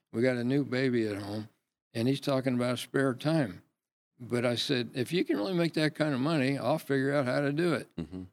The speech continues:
Speaker 1: And so I came home and told Kathy what I, was my new venture idea,
Speaker 2: Mm-hmm.
Speaker 1: uh, being an entrepreneur in a community building event.
Speaker 2: This was, what, what, de-, what, when was this? In the seventies, eighties?
Speaker 1: Yeah, seventies, yeah,
Speaker 2: Seventies.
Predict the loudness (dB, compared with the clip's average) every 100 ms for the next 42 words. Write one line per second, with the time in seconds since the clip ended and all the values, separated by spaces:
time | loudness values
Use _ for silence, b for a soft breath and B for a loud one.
0 | _ 0 2 2 0 -2 -2 -2 -6 -4
1 | -4 -2 -2 -2 -2 -4 -4 -6 -2 -2
2 | -2 -4 -8 -10 -16 -10 -2 0 2 0
3 | -2 -8 -4 0 2 2 2 2 0 -2
4 | -4 -4 -2 0 0 -4 -6 -8 -4 -2
5 | -2 0 -2 -4 -4 -2 0 0 -2 -4
6 | -2 0 0 0 0 0 0 -2 -8 -6
7 | -2 -2 -2 _ _ _ 0 2 2 0
8 | 0 -2 0 -2 0 -2 0 0 0 -2
9 | -4 -2 0 0 0 -2 -4 -4 -2 -2
10 | -2 -4 -2 0 0 0 2 2 2 0
11 | -2 0 0 0 -6